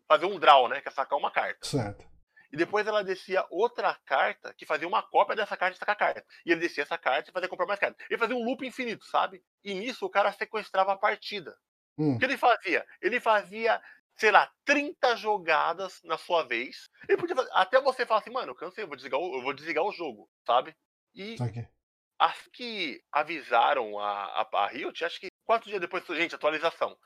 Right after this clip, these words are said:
Speaker 1: Agora só dá pra fazer tantos magia repetida num turno, sabe?
Speaker 2: Ah, legal.
Speaker 1: Eles, eles são muito rápidos de solucionar problema, cara. Eu não tô acostumado com isso.
Speaker 2: É bom,
Speaker 1: Nenhuma
Speaker 2: é,
Speaker 1: empresa.
Speaker 2: isso é uma coisa muito boa, porque se você for pensar na época do Magic,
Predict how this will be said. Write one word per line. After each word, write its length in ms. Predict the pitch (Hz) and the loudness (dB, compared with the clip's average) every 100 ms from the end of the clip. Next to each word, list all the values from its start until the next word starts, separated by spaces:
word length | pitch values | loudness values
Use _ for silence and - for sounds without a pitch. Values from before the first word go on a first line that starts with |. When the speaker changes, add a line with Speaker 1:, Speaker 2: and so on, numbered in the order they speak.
| - | -8
Speaker 1:
Agora 240 | - 127 | -4 -4
só 60 | 135 | -2
dá 80 | 147 | -2
pra 120 | 147 | -2
fazer 200 | 143 147 _ | -4 -6 _
tantos 340 | 175 208 170 | -8 -8 -6
magia 280 | 156 151 151 | -4 -4 -4
repetida 380 | 156 - 151 156 | -8 -8 -6 -6
num 140 | 170 | -6
turno, 300 | 160 135 110 | -6 -8 -8
sabe? 340 | - 123 147 143 _ | -4 -4 -4 -8 _
Speaker 2:
Ah, 200 | 151 151 | 2 2
legal. 300 | 131 131 131 | 2 0 -2
Speaker 1:
Eles, 120 | 139 - - - - - | -2 -6 -12 -12 -18 -6
eles 200 | 156 180 | -6 -4
são 160 | 240 | -6
muito 320 | 208 196 220 | -6 -8 -8
rápidos 440 | 240 151 208 214 190 | -2 2 2 0 -6
de 60 | |
solucionar 340 | - 170 170 170 | -8 -10 -8 -8
problema, 460 | 180 139 143 160 | -6 -4 -2 -2
cara. 180 | - 117 | -4 -4
Eu 60 | 139 | -4
não 100 | 165 | -4
tô 100 | 214 | -6
acostumado 400 | - 202 147 139 | -6 2 2 2
com 80 | 113 | -6
isso. 160 | - - - | -14 -12 4
Speaker 2:
É 60 | 254 | 10
bom, 240 | 277 339 | 12 12
Speaker 1:
Nenhuma 100 | 262 | 10
Speaker 2:
é, 160 | 202 226 | 2 0
Speaker 1:
empresa. 240 | 233 247 | 8 8
Speaker 2:
isso 140 | 254 | 12
é 40 | 370 | 10
uma 120 | 320 | 10
coisa 220 | 269 233 | 10 10
muito 220 | 240 240 | 8 6
boa, 200 | 208 214 | 8 8
porque 160 | 190 - | 8 2
se 80 | 226 | 4
você 220 | 220 226 | 4 6
for 120 | 240 | 4
pensar 380 | 233 208 180 175 | 4 2 4 2
na 100 | 160 | 4
época 200 | 156 160 | 2 2
do 100 | 143 | 4
Magic, 640 | 135 135 180 156 - - | 4 6 6 4 -2 -10